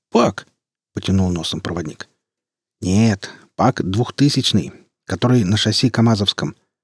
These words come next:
Это народу будет, а нас тут шестнадцать человек. Наши поменьше, но смысл тот же. Вертолётом привезли». «Ну как, живы-здоровы? А я тут опять ругаюсь. Надо бронекапсул под огневые точки нам. Пойдём. Ели?»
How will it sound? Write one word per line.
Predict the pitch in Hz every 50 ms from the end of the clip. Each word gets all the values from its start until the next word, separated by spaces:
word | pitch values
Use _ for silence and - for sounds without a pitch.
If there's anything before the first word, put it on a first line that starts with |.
| _ _ _ _ _
Это | 98 98 -
народу | 139 151 143 139 147 151 147 160
будет, | 160 151 151 120 - - - - - _ _ _ _ _
а | - 127
нас | 139 160 147 -
тут | - 120 107 - _ _
шестнадцать | - - 117 - - 123 123 - - -
человек. | - - 107 98 92 87 82 - - - _ _ _ _ _ _ _ _ _ _ _ _ _ _
Наши | 98 101 - -
поменьше, | - 90 90 82 - - - - - - _ _ _ _
но | 143 151
смысл | - - 160 - - 110
тот | 98 - - -
же. | - - - - _ _ _ _ _ _
Вертолётом | - - 147 - 196 165 110 - - 87
привезли». | 85 82 85 85 71 73 - - - _ _ _ _ _ _ _ _ _ _ _ _ _ _ _ _ _ _ _ _ _ _ _
«Ну | 113 143
как, | - 151 196 - - - - -
живы-здоровы? | - 120 165 156 151 120 143 151 165 165 143 101 82 - - - _ _ _ _
А | - -
я | 147 170 170 147
тут | - 110 -
опять | 98 90 - 92 -
ругаюсь. | - 95 90 80 73 - - - - - - _ _ _ _ _ _ _ _ _
Надо | - 113 98 95
бронекапсул | 87 104 117 127 123 113 - - - - - 92
под | - - - 87
огневые | 101 92 120 120 104 104 95
точки | - - - - -
нам. | 80 78 - - - - - _ _ _ _ _ _ _ _ _ _ _
Пойдём. | - 131 110 107 78 - - _ _ _ _ _ _
Ели?» | - 143 175 185 127 95